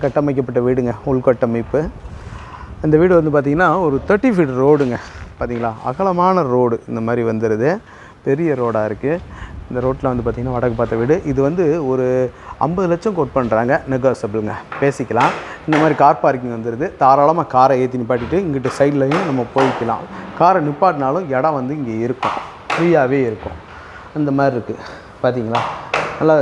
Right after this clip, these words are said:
ஸ்பேசியஸான இடம் பாருங்க. இந்த மாதிரி வருதுங்க, வீடு அமைப்பு நல்லா இருக்கு. இந்த மாதிரி இங்க போர் இப்படி வந்துருது. இந்த ஏரியால தண்ணி நல்லா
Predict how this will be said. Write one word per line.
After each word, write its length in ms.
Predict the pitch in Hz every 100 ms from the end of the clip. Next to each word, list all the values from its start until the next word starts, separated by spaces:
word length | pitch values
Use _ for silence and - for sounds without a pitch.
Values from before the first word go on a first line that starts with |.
| 120
ஸ்பேசியஸான 580 | - 170 180 170 147 135 120
இடம் 200 | 143 196 - - - - - -
பாருங்க. 300 | 120 120 135 165 - - - - - - - -
இந்த 100 | 165 156
மாதிரி 180 | 160 120
வருதுங்க, 320 | 113 110 107 - - - - - - - - - - - - - - - - - - - 170
வீடு 200 | 180 151
அமைப்பு 320 | 127 120 127
நல்லா 180 | 107 110 107
இருக்கு. 240 | 110 151 196 - - - - -
இந்த 120 | 147 135
மாதிரி 140 | 143 127
இங்க 120 | 123 120 143
போர் 220 | 175 160
இப்படி 160 | 120 117 117
வந்துருது. 400 | 117 117 117 180 202
இந்த 140 | 185 190 180
ஏரியால 240 | 190 180 165 147
தண்ணி 180 | 165 147
நல்லா 160 | 123